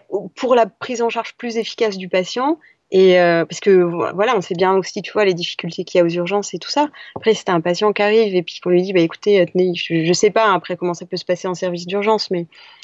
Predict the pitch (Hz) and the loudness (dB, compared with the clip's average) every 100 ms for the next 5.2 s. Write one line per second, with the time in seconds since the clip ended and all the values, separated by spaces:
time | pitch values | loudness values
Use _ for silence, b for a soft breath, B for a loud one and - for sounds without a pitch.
0 | B B B - - 220 214 190 185 - | B B B -16 -4 4 4 6 2 -2
1 | - 170 196 208 214 190 - 196 196 220 | -8 0 0 2 2 0 0 0 2 4
2 | 190 175 170 180 175 196 185 170 - 175 | 4 2 0 -6 -6 -4 -2 -2 -4 -14
3 | - 185 180 180 170 185 202 196 160 160 | -12 -6 -4 -4 -2 0 2 2 2 -2
4 | - 190 185 185 175 175 170 170 165 262 | 0 0 2 -2 0 -2 0 -4 -2 0
5 | 269 | 0